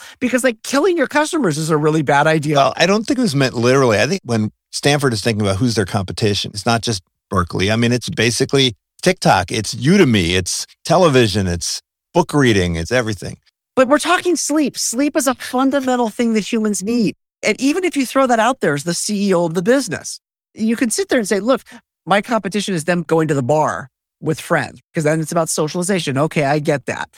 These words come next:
Speaker 1: My competition is them reading a book. I kinda get that. But, like, when you're literally trying to say, "My competition is that which keeps my customer healthy,"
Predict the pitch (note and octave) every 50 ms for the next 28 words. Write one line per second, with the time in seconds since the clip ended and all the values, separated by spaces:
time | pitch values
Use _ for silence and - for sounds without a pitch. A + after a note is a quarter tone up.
0 | A#3 C4 A3+ - - D#3+ D#3+ E3+ - - F#3+ F3+ F3 E3 E3 D#3 - - F#3+ E3+
1 | - - F3 D#3 - D3+ E3+ D#3+ D3 E3+ E3 D#3+ E3 D#3+ D3+ D#3 E3 D#3+ E3+ E3+
2 | D#3+ D3+ D#3 G#3+ F3 G#2 - - _ _ - - A3+ A3 - - D4+ D4 D4 C#4
3 | G3 C#3 A#2 - A2 - - - D#2 E2 A2+ D#3 E3+ - _ _ _ _ _ _
4 | - G#3 G#3 G#3 G#3 G3 A3+ A3 A3 A#3+ A#3 G3+ - - _ _ _ - G3 G3
5 | G3+ A3 A#3 C4+ D4 D#4+ E4 E4+ E4+ E4+ E4+ D4+ - - C4+ C4 B3+ B3+ A#3 A3
6 | - A#3+ A3 G3 E3 F3+ F#3 F3+ - - A3+ A3 - G#3 - G#3+ G#3 - G3 F3
7 | D3 - F3 F3 G3 G3 G3 A3+ G#3 - - - G#3 G3 - - G3 F3 E3 -
8 | - G3+ F#3+ - - F#3+ E3 D3 C#3+ D#3+ D#3+ F3 G3 - - D#4 F4 F4